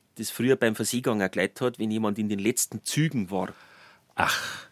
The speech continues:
Speaker 1: Und das ist also schon nah beim Tod.
Speaker 2: Mhm.
Speaker 1: Gell?
Speaker 2: Mhm.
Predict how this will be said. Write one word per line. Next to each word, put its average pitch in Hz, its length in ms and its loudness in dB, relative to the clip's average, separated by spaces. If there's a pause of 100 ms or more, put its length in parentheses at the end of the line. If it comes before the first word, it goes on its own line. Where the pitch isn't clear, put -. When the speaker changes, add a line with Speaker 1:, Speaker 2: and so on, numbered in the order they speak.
(1040)
Speaker 1:
Und 101 540 -4 (840)
das 110 160 -4
ist 131 140 -4
also 117 180 4
schon 113 200 4
nah 101 160 8
beim 110 240 2
Tod. 107 360 2 (280)
Speaker 2:
Mhm. 87 300 -6
Speaker 1:
Gell? 92 220 -2 (240)
Speaker 2:
Mhm. 87 220 -10